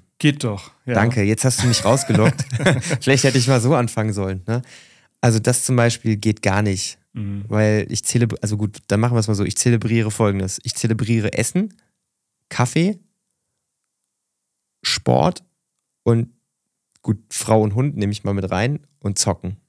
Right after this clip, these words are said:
Speaker 2: So. Und bei Kaffee ist es so eine scheiß Kaffeemaschine, das triggert mich richtig, weil dann schmeckt der Kaffee halt nicht. Wenn das Essen halt nicht schmeckt, weil die Qualität von den Lebensmitteln kacke ist oder weil die Zubereitung halt nicht gut ist, das,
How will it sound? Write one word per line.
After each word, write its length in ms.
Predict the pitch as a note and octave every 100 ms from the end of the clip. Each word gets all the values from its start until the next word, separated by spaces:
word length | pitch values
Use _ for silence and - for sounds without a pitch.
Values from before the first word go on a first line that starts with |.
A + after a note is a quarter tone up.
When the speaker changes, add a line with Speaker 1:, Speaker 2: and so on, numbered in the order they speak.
| _ _ _
Speaker 2:
So. 280 | - F#2+ G#2+ _ _ _ _ _ _ _ _ _ _ _ _ _ _ -
Und 100 | A2
bei 120 | A2
Kaffee 280 | - C#3 D3
ist 100 | B2
es 100 | A2+
so 100 | G#2+
eine 120 | G#2+
scheiß 280 | G2+ A2+ G#2
Kaffeemaschine, 600 | - A#2 D3+ D3 - D3+
das 160 | C3+ A#2+
triggert 340 | - B2 A#2+
mich 180 | A2 G2+
richtig, 360 | A#2+ - D3 -
weil 80 | G#2
dann 160 | G#2+
schmeckt 220 | - A2
der 80 | A2
Kaffee 320 | - A#2+ C#3
halt 140 | C#3 B2+
nicht. 300 | D#3 - - _ _ _ _ _
Wenn 120 | G#2
das 100 | G#2
Essen 320 | - D3+ D#3+ B2
halt 140 | G#2+
nicht 140 | A2+
schmeckt, 300 | - A#2 -
weil 140 | G#2+ G#2+
die 180 | - G2+
Qualität 460 | - G2+ G2+ B2
von 100 | -
den 80 | G#2
Lebensmitteln 440 | G2+ C3+ - B2+ A#2+
kacke 240 | B2+ -
ist 160 | B2 A#2
oder 140 | G2+
weil 80 | G2+
die 80 | F#2+
Zubereitung 560 | - C3 B2 B2 C3
halt 100 | B2+
nicht 140 | A#2+ -
gut 160 | B2+
ist, 160 | B2+ -
das, 120 | -